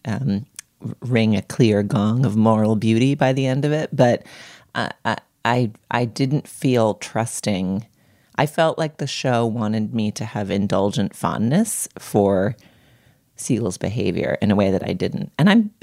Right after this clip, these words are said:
I'm, I just wanna come back around to him as a performer, because I have always responded before to his shambling goofiness. I,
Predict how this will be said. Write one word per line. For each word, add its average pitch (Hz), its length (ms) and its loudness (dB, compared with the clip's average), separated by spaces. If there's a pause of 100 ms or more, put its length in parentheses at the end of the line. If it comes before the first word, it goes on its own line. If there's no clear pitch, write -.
I'm, 202 380 4
I 226 80 2
just 339 220 0
wanna 494 140 -2
come 269 180 2
back 208 180 0
around 165 260 2
to 185 100 -2
him 180 100 4
as 170 100 -2
a - 60 -16
performer, 143 420 -4
because - 300 -4
I 156 140 2
have 294 220 -4
always 294 380 0
responded 170 440 -2
before 139 340 -4
to 156 100 -6
his 135 220 -4
shambling 110 680 2 (1120)
goofiness. 165 720 0 (800)
I, 196 240 -4